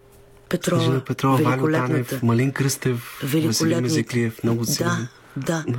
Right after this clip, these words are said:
Speaker 1: великолепен екип бяхме. И представлението беше много сериозно за ситуацията и за момента. И това беше прекрасно, наистина.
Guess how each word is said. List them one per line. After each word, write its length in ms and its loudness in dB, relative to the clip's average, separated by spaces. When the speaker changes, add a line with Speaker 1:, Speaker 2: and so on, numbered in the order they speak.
Speaker 1:
великолепен 680 0
екип 280 -2
бяхме. 480 -4
И 60 0
представлението 840 -2
беше 280 -2
много 280 -4
сериозно 560 -2
за 240 -2
ситуацията 760 -2
и 60 0
за 120 0
момента. 600 0
И 420 2
това 180 0
беше 280 0
прекрасно, 540 -4
наистина. 500 -6